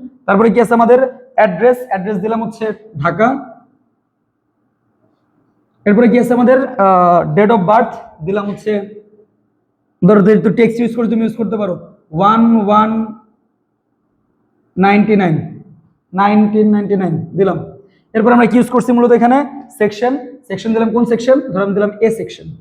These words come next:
ধরো এরকম দিলাম। এই যে আমি তথ্যটা লিখছি, এইটার পরে যদি আমি সেমিকোলন ব্যবহার করি, again আমি আরেকটা ভ্যালুস ইউজ করতে পারি, but তোমাদের এটাতে মার্কস দিবে না। তোমাদের অবশ্যই কিভাবে করতে বলবে যে এটাকে তোমরা again, এরকম যেহেতু একজন বলছে একজনের জন্য একটা করবা,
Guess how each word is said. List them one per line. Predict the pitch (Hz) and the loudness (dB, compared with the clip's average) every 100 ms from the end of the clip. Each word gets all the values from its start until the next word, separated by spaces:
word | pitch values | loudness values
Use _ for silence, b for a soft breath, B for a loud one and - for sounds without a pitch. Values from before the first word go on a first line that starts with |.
| _ _ _ - | _ _ _ -4
ধরো | 208 | 0
এরকম | 233 247 | 2 4
দিলাম। | 214 170 139 - - 226 | 2 0 -4 -12 -4 0
এই | |
যে | 254 | 2
আমি | 254 254 | 2 2
তথ্যটা | 247 247 240 | 2 2 2
লিখছি, | 185 214 233 - 240 | 0 -2 -6 -4 0
এইটার | 254 269 | 2 2
পরে | 262 262 | 2 0
যদি | 254 | 0
আমি | 247 | 0
সেমিকোলন | - 254 254 247 | 2 0 2 0
ব্যবহার | 233 233 214 196 | 0 2 0 2
করি, | 196 240 - B B 240 | 0 -2 -8 B B 0
again | 233 262 254 | 2 2 2
আমি | 254 214 | 0 0
আরেকটা | 226 247 226 | -2 0 0
ভ্যালুস | 220 220 | 0 -2
ইউজ | 220 - | -6 -4
করতে | 220 220 | -4 -2
পারি, | 196 185 | -2 -2
but | 180 | -4
তোমাদের | 220 220 226 220 | -2 0 0 -2
এটাতে | 214 208 | -2 0
মার্কস | 196 175 175 | 0 0 -2
দিবে | 180 160 | -2 -2
না। | - b b | -8 b b
তোমাদের | 214 220 226 | 0 2 4
অবশ্যই | 214 214 214 247 | 2 0 -2 -6
কিভাবে | 233 240 233 | -4 -2 -2
করতে | 233 240 | -2 -2
বলবে | 240 240 294 311 - _ | -2 0 -2 -4 -16 _
যে | 170 202 | -4 -2
এটাকে | 220 220 226 | 0 -2 -2
তোমরা | 226 226 226 | -2 -2 0
again, | 185 233 190 151 - - 196 | 2 2 2 -2 -10 -10 -2
এরকম | 220 233 | 0 2
যেহেতু | 226 214 | 2 2
একজন | 233 220 185 233 | 2 2 2 0
বলছে | 240 240 240 | 2 0 0
একজনের | 208 175 226 202 | -2 -4 -6 -4
জন্য | 233 226 | -4 -4
একটা | 233 220 | -2 0
করবা, | 226 | 2